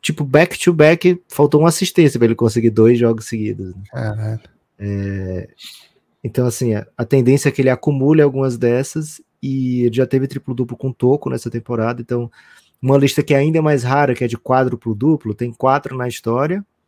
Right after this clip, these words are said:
Speaker 1: e o último foi nos anos noventa, né? E é, ele é a maior aposta da N B A pra conseguir um quádruplo-duplo hoje, porque ele já conseguiu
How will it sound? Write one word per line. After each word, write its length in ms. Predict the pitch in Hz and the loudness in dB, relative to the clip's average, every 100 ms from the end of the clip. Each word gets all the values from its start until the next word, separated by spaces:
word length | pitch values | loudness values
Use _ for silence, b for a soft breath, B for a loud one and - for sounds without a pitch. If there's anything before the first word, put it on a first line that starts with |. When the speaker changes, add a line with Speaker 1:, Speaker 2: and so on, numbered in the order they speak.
| _ - | _ -2
Speaker 1:
e 100 | 127 | 2
o 60 | |
último 400 | 120 139 151 165 | 4 2 0 -6
foi 580 | 156 143 143 156 147 95 92 | -4 -2 0 0 -4 -6 -8
nos 160 | 98 | -6
anos 180 | 117 123 | -4 -4
noventa, 540 | 135 143 131 117 107 95 | -6 -6 -6 -8 -8 -12
né? 160 | 98 - _ _ - | -12 -16 _ _ -8
E 160 | 104 | -4
é, 200 | 101 95 - _ _ _ _ _ _ _ _ - | -2 -4 -10 _ _ _ _ _ _ _ _ -2
ele 300 | 127 127 127 | 0 2 2
é 100 | 117 | 2
a 60 | |
maior 280 | 127 120 117 | 2 2 2
aposta 640 | 123 - 113 120 - 73 - _ | 0 0 0 -2 -6 -12 -12 _
da 140 | 104 | -6
N 120 | 107 110 | -6 -4
B 160 | 101 | -4
A 40 | 110 | -6
pra 140 | 117 | -8
conseguir 320 | 113 110 110 | -10 -10 -8
um 100 | 110 | -8
quádruplo-duplo 880 | 107 107 104 104 107 107 104 107 98 | -8 -10 -10 -12 -14 -16 -14 -10 -6
hoje, 280 | 104 117 135 b b b b b b b _ | -6 -6 -10 b b b b b b b _
porque 260 | - 107 131 | -2 0 2
ele 100 | 123 | 2
já 160 | 117 131 | 2 0
conseguiu 840 | 143 135 151 131 143 160 175 | -2 -4 -4 -2 0 0 -2